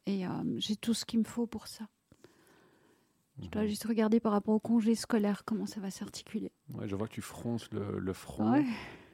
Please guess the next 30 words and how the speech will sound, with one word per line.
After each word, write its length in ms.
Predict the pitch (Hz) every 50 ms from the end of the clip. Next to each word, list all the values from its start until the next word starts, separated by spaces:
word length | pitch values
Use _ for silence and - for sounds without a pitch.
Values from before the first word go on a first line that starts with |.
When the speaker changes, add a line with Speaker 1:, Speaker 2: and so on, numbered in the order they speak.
| _ _ _ _ - - -
Speaker 2:
Euh, 640 | 107 104 104 98 101 101 98 98 98 95 98 98 98 101 101 - - - _ -
il 60 | 110 104
y 40 |
a 60 | 101 -
quoi ? 160 | - - 110
Il 20 |
y 40 | 113
a 40 | 98
des 140 | 104 98 107
obstacles, 580 | 107 - - - 110 113 135 - - - 120
euh, 400 | 117 110 110 107 107 104 104 104
qui 180 | 101 - - 104
sont 600 | - - - 104 101 101 98 98 98 98 95 92 -
présents 420 | - - - 107 92 95 98 104
là 160 | 104 101 104 110
dans 140 | 107 101 98
cette, 280 | - - 104 - -
euh, 280 | 101 98 95 95 95 90 95 92 92 - _ _ _ _ _ -
Speaker 1:
Non. 340 | 247 233 220 214 208 208 196 - - - - _ _ _ _ _ _ _ _ _ -
Speaker 2:
Non ? 200 | 101 92 98 110 - _ -
Speaker 1:
Non, 260 | 233 240 240 240 247
j'étais 340 | 233 - 262 - - 262 247
en 120 | 214 240
train 160 | 233 202 269 247
de 60 | 247
réfléchir 520 | 247 247 - - 247 233 - - 277 269 254
à 60 | 240
me 60 | 240
dire 180 | 226 233 247 240
si 240 | - - - 240